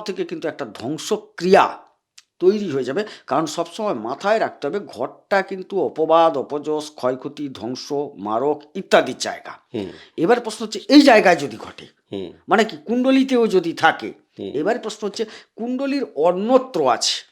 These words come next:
Speaker 2: হুম, হুম, হুম।
Speaker 1: সেই ভাবের উপর লোভটা জেগে উঠবে।
Speaker 2: বুঝতে পেরেছি, কিন্তু তোমার সাথে আমার কতকগুলো জায়গায়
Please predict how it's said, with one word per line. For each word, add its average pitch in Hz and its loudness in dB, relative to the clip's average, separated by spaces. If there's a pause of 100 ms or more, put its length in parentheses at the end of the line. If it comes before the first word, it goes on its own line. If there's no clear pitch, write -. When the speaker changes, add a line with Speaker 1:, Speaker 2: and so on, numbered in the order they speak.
(320)
Speaker 2:
হুম, 98 -8
হুম, 82 -14
হুম। - -20
Speaker 1:
সেই 220 0
ভাবের 240 0
উপর 160 -2
লোভটা 135 0
জেগে 95 -8
উঠবে। - -20 (720)
Speaker 2:
বুঝতে 117 0
পেরেছি, - -8 (180)
কিন্তু 151 2
তোমার 139 2
সাথে 156 -2
আমার 139 -2
কতকগুলো 127 0
জায়গায় 120 2